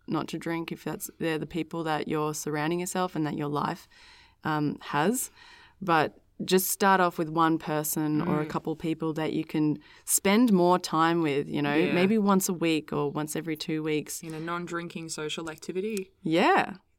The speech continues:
Speaker 2: There's
Speaker 1: Yeah,
Speaker 2: not so
Speaker 1: do
Speaker 2: many of
Speaker 1: something,
Speaker 2: those around.
Speaker 1: do something
Speaker 2: <laughs>
Speaker 1: active. I've heard s-, people, you know, changing their life because they started a sport, because it's, you know, something that they do regularly that is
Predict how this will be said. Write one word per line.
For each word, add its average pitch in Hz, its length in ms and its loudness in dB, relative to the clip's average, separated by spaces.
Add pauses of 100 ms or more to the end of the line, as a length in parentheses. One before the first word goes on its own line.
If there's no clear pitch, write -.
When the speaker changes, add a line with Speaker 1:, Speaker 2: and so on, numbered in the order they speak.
(100)
Speaker 2:
There's 196 120 -4
Speaker 1:
Yeah, 214 80 4
Speaker 2:
not 233 140 2
so 311 100 -4
Speaker 1:
do 285 80 0
Speaker 2:
many 311 140 -2
of 302 40 -2
Speaker 1:
something, 294 160 4
Speaker 2:
those 240 100 -6
around. 226 440 -6
Speaker 1:
do 226 80 -6
something 320 380 2
Speaker 2:
<laughs> - 20 -4
Speaker 1:
active. 262 720 0 (400)
I've 214 220 2
heard 233 180 4
s-, 208 80 -2 (180)
people, 220 580 2
you 202 60 2
know, 185 80 2
changing 196 420 -2
their 190 140 0
life 180 320 2
because 175 320 -2
they 175 160 2
started 170 420 -2
a 175 80 -2
sport, - 520 0
because 151 360 -4
it's, - 300 -4 (560)
you 170 100 2
know, 160 120 2
something 170 340 2
that 165 160 0
they 165 140 2
do 170 180 0
regularly 160 720 0
that 156 320 0
is 156 480 0